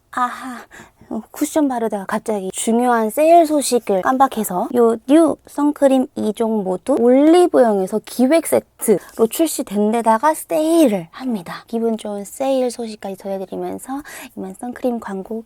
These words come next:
끝. 렌즈베리와 로즈아님이 콜라보해서 만들어진 로즈문 시리즈에서 로즈문 로지 핑크 꼈습니다. 요즘 벚꽃 시즌에 진짜 잘 어울리는 렌즈예요.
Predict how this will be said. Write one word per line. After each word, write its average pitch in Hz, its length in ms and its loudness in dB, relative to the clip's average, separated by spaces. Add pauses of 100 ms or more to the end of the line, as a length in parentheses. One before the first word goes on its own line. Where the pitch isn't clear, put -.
(140)
끝. 294 180 -8 (180)
렌즈베리와 226 840 2
로즈아님이 233 760 0
콜라보해서 240 800 -2
만들어진 196 960 0
로즈문 233 540 0
시리즈에서 254 840 -6
로즈문 240 840 2 (220)
로지 220 420 0
핑크 294 480 -2
꼈습니다. - 520 -8 (500)
요즘 226 280 2
벚꽃 262 340 0
시즌에 214 460 0
진짜 233 400 0
잘 202 220 0
어울리는 190 420 2
렌즈예요. 165 560 -6